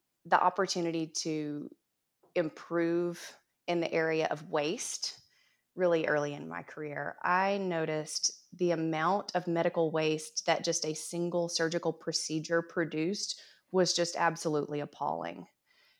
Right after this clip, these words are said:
And at that time, early in my career, I was not in a place to make changes at the organizational level, but I did have the power to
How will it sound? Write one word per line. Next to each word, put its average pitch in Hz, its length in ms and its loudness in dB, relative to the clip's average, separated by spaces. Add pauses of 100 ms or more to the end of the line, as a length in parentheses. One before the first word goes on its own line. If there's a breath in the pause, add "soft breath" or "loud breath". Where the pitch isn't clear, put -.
(200 soft breath)
And 175 400 2
at 180 220 0
that 202 200 2
time, 202 600 0 (300)
early 202 260 6
in 165 80 2
my 160 100 0
career, 160 500 0
I 180 120 6
was 170 220 2
not 170 220 0
in 175 120 0
a 156 60 -4
place 156 420 -8
to 175 120 -4
make 160 300 -8
changes 160 840 -2
at 156 120 2
the - 80 0
organizational 160 760 0
level, 311 420 4 (640 soft breath)
but 190 320 8
I 175 160 4
did 196 380 4
have 214 180 4
the 170 80 0
power 160 720 0 (140)
to 156 460 0